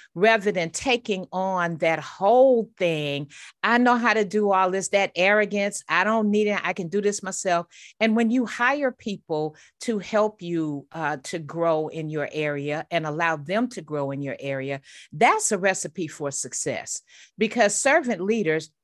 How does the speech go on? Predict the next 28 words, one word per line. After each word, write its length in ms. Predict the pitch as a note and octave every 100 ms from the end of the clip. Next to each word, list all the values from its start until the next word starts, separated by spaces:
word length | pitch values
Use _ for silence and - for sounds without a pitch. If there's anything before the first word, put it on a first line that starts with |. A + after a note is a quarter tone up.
| D#3
don't 320 | G#3 A3 A3
consider 480 | - F3 - C4+ A3
themselves 580 | E3+ D#3 - E3 D3+ D#3+
as 140 | C#3+
being 400 | C#3 E3 D3+ D3+ -
able 300 | D#3+ C#3 C#3+
to 140 | -
do 240 | C3+ D#3 C#3
everything. 600 | D3 B2+ C3 - A#2+ G#2 _ - - -
They 160 | A3+
hire 460 | G#3+ - G3 G3+ E3+
people 560 | - D#3+ D3 A#2 A2 -
to 180 | - D#3+
help 380 | D3 E3+ D3 _
them 360 | C#3 B2+ A#2+ _ - _ E3
get 360 | D3+ G#3+ E3+ - _ _
where 280 | F3 G3 G3
we're 260 | F#3 F#3 -
all 380 | E3+ F#3+ G#3+ F3+
trying 420 | F3 E3 C#3 C3
to 140 | -
get, 320 | C3 C#3 A#2+ D3+
which 240 | E3+ -
is 160 | D3+ -
to 240 | - E3
a 40 |
successful 600 | C#3 - - - C3 - B2
route. 320 | A#2+ A#2